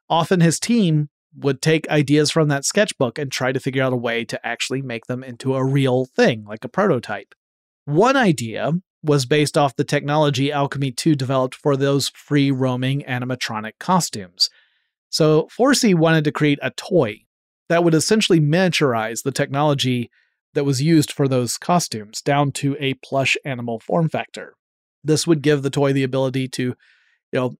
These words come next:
move its facial features. And when paired with a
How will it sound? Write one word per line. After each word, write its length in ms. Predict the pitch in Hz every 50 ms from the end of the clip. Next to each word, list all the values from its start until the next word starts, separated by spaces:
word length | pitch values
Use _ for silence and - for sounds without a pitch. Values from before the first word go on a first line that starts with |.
| _ -
move 460 | 143 139 151 165 165 170 160 143 147
its 160 | 151 - -
facial 340 | - - 202 190 - 151 123
features. 460 | - - 117 - - 101 95 - - - - - _ _ _
And 120 | - 139 151
when 160 | 160 151 143
paired 520 | - - - - 220 220 220 208 190 165
with 160 | 147 165 160 147
a 360 | 143 143 139 135 135 123